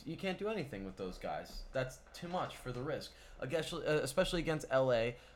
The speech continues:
especially against, uh, with a rookie quarterback. I don't know. I mean, if anything, I would take Sammy Watkins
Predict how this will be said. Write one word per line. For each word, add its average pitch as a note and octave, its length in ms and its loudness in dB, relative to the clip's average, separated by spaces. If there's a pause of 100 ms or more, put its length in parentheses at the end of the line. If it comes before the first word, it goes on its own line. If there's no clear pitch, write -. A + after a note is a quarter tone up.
especially C#3+ 680 2
against, A#2+ 680 -2 (680)
uh, C3 260 2
with D3 160 0
a D#3+ 80 2
rookie C#3 240 -2
quarterback. - 580 0 (140)
I A#2+ 140 6
don't C3 160 2
know. C3+ 400 4
I C3+ 80 4
mean, C3+ 340 2
if C3+ 160 -2
anything, C#3 460 2 (100)
I C#3 100 8
would C3+ 140 2
take C3+ 160 -2
Sammy C3 300 0
Watkins A2+ 540 2